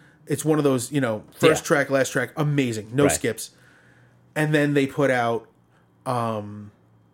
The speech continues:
Speaker 1: Halford kept putting out other Halford albums,
Speaker 2: Mm-hmm.
Speaker 1: and they progressively got stinkier.
Speaker 2: Well, 'cause he was focusing on
Speaker 1: He put
Speaker 2: Priest,
Speaker 1: out a,
Speaker 2: I would
Speaker 1: he
Speaker 2: think.
Speaker 1: put out a Christmas album.
Speaker 2: Wow.
Speaker 1: It's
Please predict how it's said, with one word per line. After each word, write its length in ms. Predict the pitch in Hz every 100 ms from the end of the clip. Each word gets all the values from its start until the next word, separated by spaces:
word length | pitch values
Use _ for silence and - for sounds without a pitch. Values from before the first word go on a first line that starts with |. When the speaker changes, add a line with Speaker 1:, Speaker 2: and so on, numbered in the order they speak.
| _ _ _ _ _ -
Speaker 1:
Halford 460 | 165 160 147 135
kept 260 | - 165 -
putting 200 | 160 147
out 200 | 127 - _ _ _ -
other 260 | 165 143
Halford 320 | 123 156 156 120
albums, 360 | 107 104 113 107
Speaker 2:
Mm-hmm. 120 | 104 - _ _ -
Speaker 1:
and 140 | 143
they 80 | 131
progressively 540 | 127 120 123 120 117
got 240 | 110 101 - _ _
stinkier. 480 | - - 113 92 - - - - -
Speaker 2:
Well, 160 | - 107
'cause 180 | 120 104
he 60 |
was 140 | 98 -
focusing 480 | 120 87 - 87
on 260 | 87 78 76 - _ _ - -
Speaker 1:
He 140 | 226
put 120 | 190
Speaker 2:
Priest, 180 | 185 151
Speaker 1:
out 0 |
a, 40 | 95
Speaker 2:
I 40 |
would 100 | 170
Speaker 1:
he 80 | 262
Speaker 2:
think. 60 | 285
Speaker 1:
put 40 | 202
out 100 | 127
a 20 |
Christmas 380 | - 269 135 107
album. 240 | 104 - - - - - - _ -
Speaker 2:
Wow. 420 | - - - -
Speaker 1:
It's 260 | 202 220 -